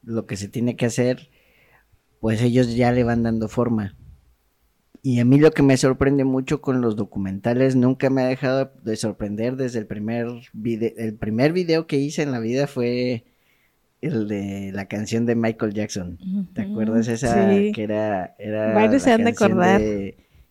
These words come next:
Speaker 1: Heal the World? No lo tenemos en YouTube porque lo, lo tuve que quitar porque no
Speaker 2: Derechos de autor.
Speaker 1: Uf,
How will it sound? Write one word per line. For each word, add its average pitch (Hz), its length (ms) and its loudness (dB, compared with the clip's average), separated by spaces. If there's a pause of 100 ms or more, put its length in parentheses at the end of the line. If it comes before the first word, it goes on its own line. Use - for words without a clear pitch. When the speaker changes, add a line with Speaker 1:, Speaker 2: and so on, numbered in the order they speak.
Speaker 1:
Heal 117 260 -2
the 120 100 2
World? 104 460 -2 (680)
No 113 220 2
lo 151 180 8
tenemos 147 440 2
en 135 140 4
YouTube 139 440 0 (680)
porque 107 400 -8
lo, 101 340 -6
lo 104 200 -8
tuve 117 300 -2
que 113 140 -4
quitar 117 380 -2
porque 123 280 -4
no 104 600 -4 (380)
Speaker 2:
Derechos 190 540 2
de 190 80 2
autor. 175 340 0 (240)
Speaker 1:
Uf, 143 220 2